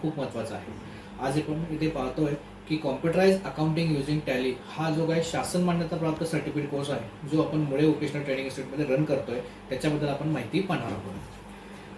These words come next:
आपण इथे पाहू शकता की computerized accounting using tally हा जो काही सर्टिफिकेट कोर्स आहे,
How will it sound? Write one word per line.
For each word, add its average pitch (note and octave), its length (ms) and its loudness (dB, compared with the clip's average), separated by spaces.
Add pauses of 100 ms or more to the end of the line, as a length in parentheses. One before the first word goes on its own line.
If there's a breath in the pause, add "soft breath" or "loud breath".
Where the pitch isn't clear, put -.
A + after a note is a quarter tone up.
(180)
आपण - 220 0
इथे E3 180 2
पाहू E3+ 180 6
शकता D3+ 320 2
की - 380 -8
computerized E3 500 2
accounting D#3+ 540 2
using D#3 160 2 (100)
tally C3+ 220 0 (100)
हा C#3+ 140 -4
जो D#3 100 0
काही D3+ 120 0
सर्टिफिकेट D3+ 460 0
कोर्स D3 220 0
आहे, B2+ 220 -4